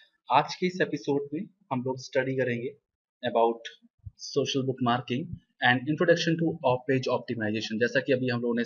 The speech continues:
study किया कि on page optimization के कई सारे points and factors थे, तो कि कोई भी अगर वेबसाइट है, अगर आप उसको design कर रहे हैं तो you know, उसके लिए on page is very important part। तो on page के बाद में हमारा off page आता है, तो इस topic में हम लोग study करेंगे कि हमारा off page क्या होता है,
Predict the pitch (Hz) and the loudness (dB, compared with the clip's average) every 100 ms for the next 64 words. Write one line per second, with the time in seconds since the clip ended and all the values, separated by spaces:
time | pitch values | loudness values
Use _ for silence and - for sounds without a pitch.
0 | - 117 120 117 113 113 - - _ - | 2 2 2 0 -2 -2 -6 -20 _ -10
1 | - 127 135 147 135 127 - 135 123 123 | 2 4 4 4 6 4 2 2 2 0
2 | 135 135 127 123 120 123 123 117 117 123 | 0 -2 0 0 2 0 0 -2 -2 0
3 | 120 120 110 127 117 - 185 _ _ _ | -2 0 -2 -2 -4 -8 -14 _ _ _
4 | _ _ - 131 131 127 131 - - - | _ _ -4 -4 0 0 0 -4 -8 2
5 | 151 170 180 175 147 127 139 135 135 135 | 2 6 4 6 4 4 2 2 2 2
6 | 131 120 123 - 123 113 113 120 123 117 | 2 2 -2 -6 -2 2 4 4 2 2
7 | 117 117 120 131 123 120 135 127 - _ | 0 -2 -2 -2 0 0 0 -2 -6 _
8 | 131 - 139 131 123 127 127 143 131 123 | -16 -8 -4 -2 0 0 0 0 -2 4
9 | 120 131 139 113 107 104 - 101 - _ | 4 6 2 0 -4 -6 -14 -18 -20 _
10 | - - 180 143 151 190 185 190 151 151 | -20 2 6 6 6 4 2 0 2 0
11 | 175 170 175 - 123 - 165 151 127 135 | -2 0 0 2 0 0 2 2 2 -2
12 | 160 151 165 170 147 147 170 170 170 170 | -4 -2 -4 2 2 2 0 -2 -2 2
13 | 160 156 160 156 165 165 - 131 135 117 | 2 2 2 2 2 0 -2 2 2 2
14 | 113 143 139 - 143 139 151 214 | 0 -2 -2 0 2 2 -4 -6